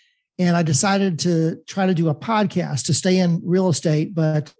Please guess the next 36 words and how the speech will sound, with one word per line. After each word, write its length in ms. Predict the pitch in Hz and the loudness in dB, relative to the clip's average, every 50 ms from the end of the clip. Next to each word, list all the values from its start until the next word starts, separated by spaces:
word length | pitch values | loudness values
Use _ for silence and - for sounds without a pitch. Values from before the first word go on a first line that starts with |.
| 269 | -2
give 140 | 165 175 185 | 0 2 4
me 80 | 185 175 | 4 4
something 360 | - - 180 151 180 175 160 | 4 2 2 2 2 2 2
to 300 | - - 175 165 160 156 147 | 2 2 2 2 2 2 0
keep 260 | - - 208 214 156 | 0 -2 -2 0 0
busy 360 | 147 185 196 175 165 175 156 | 2 2 2 2 2 0 0
on 220 | 151 143 143 143 147 | 0 0 -2 -2 0
and 160 | 151 147 139 | -2 -2 -2
something 280 | - 175 143 170 165 | -2 -2 -2 0 0
hopefully 360 | 135 120 175 185 151 170 165 156 | 0 0 -2 -2 -2 -2 0 0
I 80 | 151 | 2
know 160 | 156 170 185 | 2 2 2
something 280 | 151 - 170 139 160 151 | 0 0 0 0 0 0
about. 440 | 143 135 143 143 139 139 139 - - _ _ _ _ _ _ _ _ _ _ _ _ _ | -2 -2 -2 -2 -2 -2 -4 -6 -10 _ _ _ _ _ _ _ _ _ _ _ _ _
And 140 | - 180 170 | -2 0 2
I 40 | 170 | 2
was 100 | 170 - | 2 0
trying 240 | - - 208 220 233 | -2 -2 0 0 2
to 40 | 196 | 2
figure 300 | - - 214 180 170 170 | 2 2 2 2 2 2
out, 220 | 165 165 175 175 | 2 0 0 0
well, 200 | 170 165 175 170 | 0 2 2 2
what 240 | 151 156 185 226 220 | 2 0 -2 -2 -2
can 140 | - 233 233 | -2 -2 -2
I 80 | 220 | 0
do 180 | 175 156 170 170 | 0 0 0 0
that 120 | 160 180 156 | 0 -2 -2
makes 240 | 156 160 139 - | -2 -2 -2 -2
it 40 | 196 | -2
unique? 500 | 190 170 156 156 151 185 180 143 131 - - | 0 0 2 2 2 2 2 0 -2 -2 -4
What's 200 | 160 160 160 - | -4 -4 -2 -2
gonna 200 | - 185 175 160 | 0 2 2 4
make 280 | 156 156 156 151 - | 4 4 2 2 0
it 140 | 165 151 170 | -2 -4 0
different 380 | 143 165 175 156 - 175 160 143 | 0 2 2 2 0 -4 -6 -4
from 220 | - 160 151 | -2 -2 -2